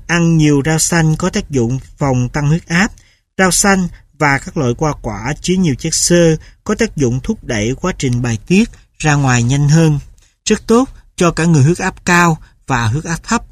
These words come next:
Sẽ phòng ngừa được chứng bí đại tiện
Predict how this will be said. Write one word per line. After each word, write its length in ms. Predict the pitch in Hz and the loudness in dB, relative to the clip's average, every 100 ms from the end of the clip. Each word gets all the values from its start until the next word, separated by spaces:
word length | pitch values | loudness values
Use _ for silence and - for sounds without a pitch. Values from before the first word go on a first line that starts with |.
| _ _ _ _ _ - | _ _ _ _ _ -4
Sẽ 180 | - 170 | 0 0
phòng 380 | - 165 156 | 0 2 4
ngừa 320 | 151 156 151 147 | 6 6 4 4
được 520 | 143 143 131 - - | 4 2 0 -8 -2
chứng 320 | 180 214 196 | 2 2 4
bí 260 | 196 220 247 | 4 4 2
đại 200 | 160 135 | 0 -2
tiện 420 | - 127 123 | 0 2 2